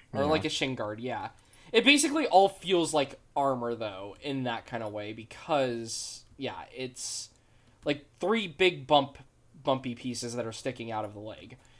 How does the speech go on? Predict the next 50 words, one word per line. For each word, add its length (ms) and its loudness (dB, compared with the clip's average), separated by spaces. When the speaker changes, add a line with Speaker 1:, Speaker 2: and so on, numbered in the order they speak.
Speaker 1:
So 100 -8
you've 100 -4
got 140 0
the 80 -4
knee, 560 0
yeah, 240 -4
like 180 -4
a 60 -4
shin 260 -2
guard, 280 4
and 200 -2
then 140 2
at 120 -4
the 60 -8
bottom 220 4
of 60 -6
the 60 -6
shin 240 -2
guard, 200 2
you've 140 -6
got 180 -2
an 120 -14
ankle 260 -14
guard. 320 -14
Or, 120 -10
like, 160 -6
Speaker 2:
Mm-hmm. 300 -2
Speaker 1:
you 120 -10
know, 140 -20
foot 380 -8
guard, 280 -8
the, 160 -4
the 100 -4
thing 320 -4
that 140 -4
a 40 -4
lot 200 0
of 160 -12
mobile 240 -10
suits 260 -16
have. 220 -14
Um, 300 2
the 200 2
rest 260 6
of 60 2
the 40 2
leg, 280 4
of 100 -8
course, 400 0
is, 380 2